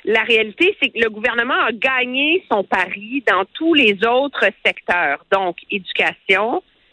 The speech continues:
infirmières, euh, et, euh, pour les préposés aux bénéficiaires en C H S L D, d'avoir des offres différenciées. Donc, que les augmentations de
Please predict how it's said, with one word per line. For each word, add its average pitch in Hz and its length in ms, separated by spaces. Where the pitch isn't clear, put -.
infirmières, 196 920
euh, 185 600
et, 254 680
euh, 170 580
pour - 140
les 185 120
préposés 202 460
aux 240 60
bénéficiaires 202 600
en 180 180
C 175 140
H 190 140
S 180 120
L 165 240
D, 262 380
d'avoir 233 760
des 190 340
offres 240 320
différenciées. 208 720
Donc, 240 300
que 226 80
les 220 240
augmentations 226 600
de 302 40